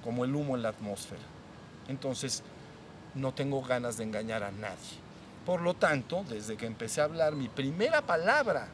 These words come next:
y algunos de los que están acá estuvieron ahí presentes, nunca propulsé sueños exteriores ni soluciones exteriores en el mundo.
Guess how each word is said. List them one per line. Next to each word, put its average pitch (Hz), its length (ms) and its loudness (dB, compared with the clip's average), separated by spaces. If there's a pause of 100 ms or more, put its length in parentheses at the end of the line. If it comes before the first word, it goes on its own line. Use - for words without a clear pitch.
(300)
y 117 80 -4
algunos 147 380 0
de 156 100 2
los 127 160 -4
que 127 80 -4
están 123 280 0
acá 156 420 6
estuvieron 135 540 0
ahí 127 160 2
presentes, 110 680 -4 (340)
nunca 208 580 6 (500)
propulsé 139 760 2
sueños 131 480 -2
exteriores 135 560 2
ni 123 100 -2
soluciones 120 580 -4
exteriores 110 520 -4
en 104 100 -4
el 98 100 -6
mundo. - 360 -10